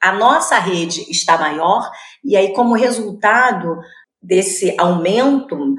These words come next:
numérico, as nossas proteções em termos de legislação, em termos de normativos internos e de políticas internas nas universidades,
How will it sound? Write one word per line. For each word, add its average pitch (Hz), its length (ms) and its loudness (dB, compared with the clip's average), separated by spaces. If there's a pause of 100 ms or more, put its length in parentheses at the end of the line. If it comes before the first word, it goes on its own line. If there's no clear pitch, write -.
(140)
numérico, 190 920 0 (320)
as 180 140 -2
nossas 196 420 -4
proteções 226 1300 -4
em 202 160 -4
termos 202 420 2
de 165 220 -2
legislação, 202 1200 -2 (260)
em 190 180 -4
termos 190 460 -2
de 180 160 -4
normativos 233 1120 0
internos 180 800 -4 (480)
e 190 100 -6
de 185 120 -6
políticas 240 640 0
internas 185 720 -4
nas 226 400 2
universidades, 190 960 -6